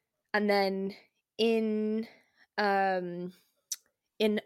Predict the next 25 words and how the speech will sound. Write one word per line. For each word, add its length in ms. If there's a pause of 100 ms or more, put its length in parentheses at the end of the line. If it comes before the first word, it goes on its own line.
a 60
works, 840
a, 180
a 60
work 400
by 160
her, 360
sorry, 360
called 400 (320)
Women, 300
Church 340
and 120
State, 500 (320)
she 420
offered, 380
like, 160
the 80
first 440
feminist 440
reading 380 (160)
of 260 (720)
Witches, 600
which 200
is 240 (220)
awesome. 440